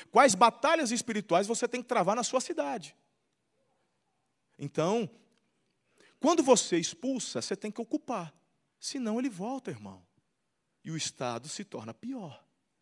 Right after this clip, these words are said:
É estratégia da igreja. Quando você ganha o coração do filho, você não pode dar mais brecha.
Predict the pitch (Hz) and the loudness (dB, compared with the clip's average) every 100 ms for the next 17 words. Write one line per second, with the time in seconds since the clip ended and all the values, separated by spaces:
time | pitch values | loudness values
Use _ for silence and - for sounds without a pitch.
0 | _ _ _ _ _ _ _ _ _ _ | _ _ _ _ _ _ _ _ _ _
1 | _ _ 117 127 143 120 - 123 123 120 | _ _ -10 -8 -10 -12 -12 -12 -12 -14
2 | 131 107 98 92 _ _ _ _ _ _ | -12 -14 -16 -20 _ _ _ _ _ _
3 | - 117 131 - 135 117 147 139 - 143 | -12 -6 -4 -4 -4 -4 -4 -4 -4 -4
4 | 131 - 135 139 - 139 120 101 _ - | -4 -6 -8 -8 -8 -8 -8 -10 _ -14
5 | 135 127 - 123 120 120 104 107 98 - | -10 -4 -2 -2 -4 -10 -8 -10 -10 -16